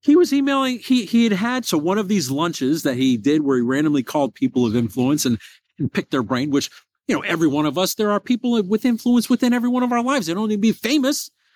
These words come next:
Connect with people. Connect with people that were influential in our lives or that we saw something in or that we were a mentor to.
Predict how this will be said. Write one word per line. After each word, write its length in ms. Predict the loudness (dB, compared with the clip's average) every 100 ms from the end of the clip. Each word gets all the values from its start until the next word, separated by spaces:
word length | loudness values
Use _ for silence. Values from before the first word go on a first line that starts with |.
| _ _ -4
Connect 320 | 2 2 2
with 160 | 0 2
people. 480 | 2 4 0 -4 -8 _ _ _ -8
Connect 300 | 0 0 2
with 180 | 0 0
people 300 | 0 0 0
that 160 | -2 -2
were 140 | 0
influential 580 | -2 0 0 0 -4 -2
in 60 | 0
our 120 | 0
lives 440 | 0 0 0 -2
or 40 | -2
that 140 | 0
we 80 | 0
saw 200 | 0 -2
something 360 | -2 -2 0
in 240 | 0 -2 -4 -10 -6
or 100 | -2
that 140 | -2 0
we 80 | -2
were 180 | 0
a 60 | 0
mentor 380 | -2 -2 0 -2
to. 440 | 2 2 2 -4